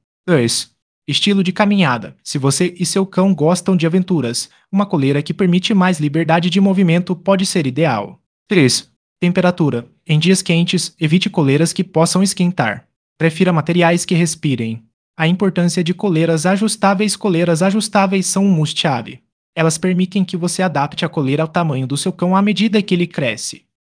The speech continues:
Além disso, são ótimas para diferentes tipos de passeios.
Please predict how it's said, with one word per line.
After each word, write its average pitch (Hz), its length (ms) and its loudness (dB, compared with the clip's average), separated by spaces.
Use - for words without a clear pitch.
Além 147 240 2
disso, 165 240 0
são 165 200 0
ótimas 180 360 2
para 175 240 0
diferentes 180 540 0
tipos 170 320 0
de 143 100 -4
passeios. 139 800 -4